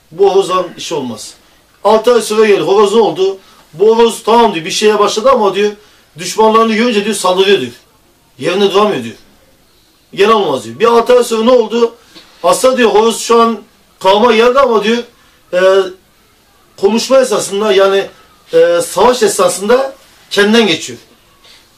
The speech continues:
Aradan bir sene, iki sene geçiyor. En son diyor ki, e, horoz dövüşçüsü diyor ki, "Sizin horoz hazır." diyor. İmparatora. Bunu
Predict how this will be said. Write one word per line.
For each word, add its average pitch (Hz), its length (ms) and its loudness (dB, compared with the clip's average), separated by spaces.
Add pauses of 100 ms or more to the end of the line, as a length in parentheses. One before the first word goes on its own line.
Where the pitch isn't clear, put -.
Aradan 220 400 2
bir 240 60 -2
sene, 190 220 -2
iki 180 80 -10
sene 190 180 -4
geçiyor. 175 340 -6 (180)
En 190 160 -6
son 160 260 -12
diyor 165 180 -10
ki, 160 140 -10 (220)
e, 135 300 -8
horoz 156 480 -8
dövüşçüsü 131 360 -10
diyor 170 160 -10
ki, 165 260 -14 (380)
"Sizin 185 240 -8
horoz 156 300 -8
hazır." 135 220 -10
diyor. 98 120 -20 (1000)
İmparatora. 117 500 -18 (3000)
Bunu 220 380 -2